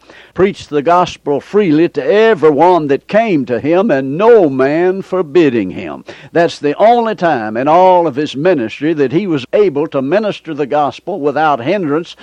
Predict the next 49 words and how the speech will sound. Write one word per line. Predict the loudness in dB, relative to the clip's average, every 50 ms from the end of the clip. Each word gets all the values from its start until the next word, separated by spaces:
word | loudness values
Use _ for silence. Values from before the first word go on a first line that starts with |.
| -20 -20 -6
from | -2 0 0 0 2 0
the | -2 0
devil, | 4 4 4 4 4 2 -4 -6
demons, | -2 0 2 2 2 2 0 -2 -2 -4 -6
and | -4 -2
evil | 0 0 0 -2 -4 -6
spirits | -6 -6 -4 -2 0 0 0 0 -2
working | -4 -2 0 0 -2 -2 -4 -6 -2
through | 0 0 2 2 0
men | 0 -2 -2 0 0 0 -2 -2 -6 -8 -10 -14 -20 -20 -20 -20 -20 _ -2
to | 0 0 0
hinder | 2 0 -2 -2 -2 -2 -2 -2 -2
the | -2 -2 0
gospel. | 0 0 0 0 -2 -4 -8 -12 -14 -14 -14 -14 _ _ -20 -20 -20 _
But | -2 -2 0
he | 0 0 -2
got | 0 2 2 2 2 2
rid | 2 4 4 4
of | 4 4 2 -2
it. | -6
How? | -8 -6 -2 -2 -2 -2 -2 -6 -8 -14 -16 -6 -4
He | 0 2
acted | 2 2 2 0 _ -6 -2 0
on | 0 0 0 0
the | -2
word | 0 0 0 0 -2
of | -4 -2
God. | 0 2 2 2 0 -2 -4
You | -4
remember | -2 -2 0 0 0
the | 0 0 0
little | 0 0 0 0
woman | 0 -2 -2 -2 -2 -4
followed | -2 0 0 2 2 2 0 0
him | -2 0
around | 0 0 0 0 0 -2 -2
three | -2 0 0 2
days | 4 4 2 2 2
and | -2 -2
said, | -2 -2 -2 0 0
"These | -2 -2 -2 -2 -2 -2
are | -2
the | 0 -2 -4
servants | -2 0 0 0 2 0 -2 -4 -4
of | -4 -2
the | -2 0
Most | 2 0 0 -2 -4 -8
High | -8 -6 -4 -2 -2 -2
God. | 0 2 2 2 2 2 0 -2 -6